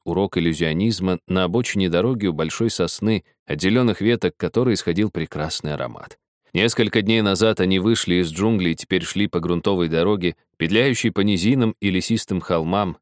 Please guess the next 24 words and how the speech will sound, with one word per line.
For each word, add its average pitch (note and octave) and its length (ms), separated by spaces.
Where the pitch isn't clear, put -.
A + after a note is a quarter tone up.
к - 100
первому C#3 480
городу, G#2+ 460
где F2+ 280
Изидора G2+ 520
собирался G2 580
устроить G2+ 480
свой F#2 240
великий G2 540
волшебный F#2 800
эспектакуло. - 960
Мина E3 460
ждал C#3 400
этого B2 320
с - 100
нетерпением. G2 760
Он F#2 160
ещё A2 300
никогда A2+ 540
не A#2+ 220
был A2+ 180
в F#2 80
настоящем G2+ 680
городе. F#2+ 460